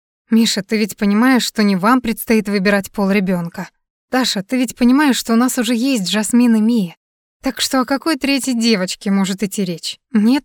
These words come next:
нет и нет. Третьим определённо должен стать мальчик. В нашей тройке третьей стала я, усмехнулась в ответ я.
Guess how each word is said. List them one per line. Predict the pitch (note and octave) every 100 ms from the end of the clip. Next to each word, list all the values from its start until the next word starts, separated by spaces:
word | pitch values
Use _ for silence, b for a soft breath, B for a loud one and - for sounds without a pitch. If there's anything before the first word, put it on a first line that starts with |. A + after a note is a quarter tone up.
| -
нет | G3 G#3+
и | G3
нет. | E3 D#3+ _ B B B -
Третьим | A#3+ A#3 G#3+ G3+
определённо | F#3+ F#3+ F#3+ A3 C#4 G#3 F#3
должен | G3 G3 F#3+
стать | - G#3 -
мальчик. | F#3 F3 - B3+ _ _ _ _ _ _ _ -
В | A3
нашей | A#3 A#3 - F#3+
тройке | C4 D4 - F#3+
третьей | G3 A3+ - G3
стала | - A3 A3+
я, | E3 E3+ G#3+ _ b b b
усмехнулась | A3 - G3+ - F#3+ F#3+ -
в |
ответ | F#3+ F#3+ F3+ G3
я. | F3